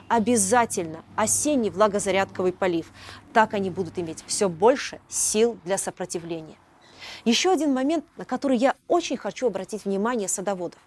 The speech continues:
Подвой. Отмечено, что сильнее всего болеют раком и быстрее погибают растения на карликовых и суперкарликовых подвоях. Поэтому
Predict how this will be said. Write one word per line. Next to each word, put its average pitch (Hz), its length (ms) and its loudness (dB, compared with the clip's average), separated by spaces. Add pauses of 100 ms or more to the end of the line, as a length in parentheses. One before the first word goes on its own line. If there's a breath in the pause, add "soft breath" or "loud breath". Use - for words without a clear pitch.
(340 soft breath)
Подвой. 202 440 -2 (760 loud breath)
Отмечено, 247 580 2
что - 200 -4
сильнее 294 540 2
всего 233 520 0 (260)
болеют 202 500 0
раком 190 400 -4 (160)
и 233 140 0
быстрее 214 680 2
погибают 202 580 -4
растения 220 560 -2 (260 loud breath)
на 202 220 0 (220)
карликовых 233 720 0
и 311 100 6
суперкарликовых 196 1120 0
подвоях. 165 460 -6 (360 loud breath)
Поэтому 196 480 0